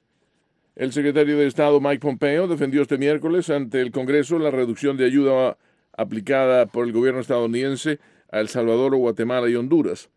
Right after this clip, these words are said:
En declaraciones ante la Comisión de Relaciones Exteriores del Senado, Pompeo expresó que la asistencia otorgada a esos países centroamericanos no ha surtido efecto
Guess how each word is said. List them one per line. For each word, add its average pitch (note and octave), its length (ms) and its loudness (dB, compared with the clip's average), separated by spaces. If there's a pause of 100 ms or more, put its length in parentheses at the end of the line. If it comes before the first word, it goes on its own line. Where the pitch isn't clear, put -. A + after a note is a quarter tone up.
(160)
En G#2 140 -6
declaraciones A#2 580 -2
ante A#2 220 -4
la A2+ 100 -2
Comisión A2 400 -4
de A2+ 80 -2
Relaciones A2+ 420 -4
Exteriores A2+ 520 -2
del G#2+ 140 -2
Senado, B2+ 420 -2 (340)
Pompeo A#2+ 400 -2
expresó A#2 480 -4
que A2+ 240 -2 (380)
la G#2+ 160 -2
asistencia B2 580 -4
otorgada A2+ 500 0
a A2+ 40 2
esos G#2+ 240 -6
países A2+ 440 -4 (300)
centroamericanos A#2+ 880 -2 (360)
no B2+ 260 -2
ha B2+ 60 -2
surtido A#2+ 460 -2
efecto C#3+ 440 -4